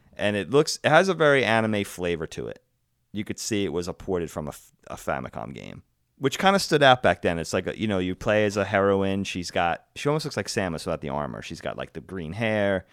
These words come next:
and, like, the jumpsuit with the robotic elements and, like, the, the rabbit ears. You know what I mean? Like, it's very, um, like, the walkie-talkie type thing. It has a very Japanese flavor to it, but it looks really cool. I can't believe the scope that they put into this game. Like, the, what they tried to accomplish in an N E S game looks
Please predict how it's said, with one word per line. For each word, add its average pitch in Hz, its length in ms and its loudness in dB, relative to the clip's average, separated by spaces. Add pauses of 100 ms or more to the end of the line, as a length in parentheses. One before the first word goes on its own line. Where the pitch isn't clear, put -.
(440)
and, 98 220 -2
like, 87 160 -4
the 92 100 -10
jumpsuit 101 540 -2
with 85 160 -8
the 90 80 -4
robotic 90 480 -2
elements 87 540 -4
and, 78 160 -6
like, - 180 -10
the, 85 160 -12 (140)
the 92 80 -6
rabbit 87 360 -4
ears. 87 460 -2
You 107 80 -4
know 113 80 0
what 113 80 0
I 113 40 -2
mean? 110 180 -2
Like, 98 160 -4
it's - 160 -10
very, 110 600 0
um, 87 460 -2
like, 95 200 -8
the 82 60 -4
walkie-talkie 80 600 -8
type - 220 -18
thing. - 180 -18 (220)
It - 40 -8
has 147 200 6
a 131 40 4
very 113 240 4
Japanese 95 400 0
flavor 87 280 -4
to - 140 -6
it, - 80 -12
but 117 120 2
it 117 80 0
looks 147 320 2
really 123 380 2
cool. 120 260 0
I 87 80 0
can't 156 240 -2
believe 143 220 -2
the 101 80 -4
scope - 420 -2
that 90 120 -4
they 85 100 -4
put 85 180 -4
into 92 180 -4
this 67 200 -8
game. 57 280 -12
Like, 71 180 -10
the, 90 100 -12
what 101 160 -2
they 101 100 0
tried 98 320 2
to 92 80 -4
accomplish 90 460 -6
in 78 60 -8
an 69 120 -10
N 82 140 -6
E 71 100 -8
S - 160 -10
game 62 260 -14
looks - 380 -10